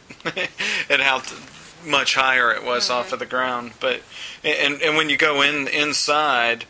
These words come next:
Speaker 1: you know, it, it's a very luxury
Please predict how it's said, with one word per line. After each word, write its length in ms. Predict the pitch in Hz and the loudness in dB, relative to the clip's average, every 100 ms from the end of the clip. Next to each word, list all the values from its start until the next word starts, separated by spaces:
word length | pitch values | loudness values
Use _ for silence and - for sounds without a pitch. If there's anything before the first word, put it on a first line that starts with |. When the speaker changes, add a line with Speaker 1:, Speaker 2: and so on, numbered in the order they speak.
| - - - 143 | -20 -20 -12 -4
Speaker 1:
you 80 | |
know, 220 | 135 123 120 | 0 2 2
it, 340 | 117 139 131 135 | 0 -2 -6 -6
it's 200 | 131 - | -4 -4
a 60 | |
very 500 | 120 135 135 131 120 120 151 | -2 0 2 0 -4 -10 -10
luxury 840 | 131 131 127 127 127 120 117 | 0 0 2 0 2 2 0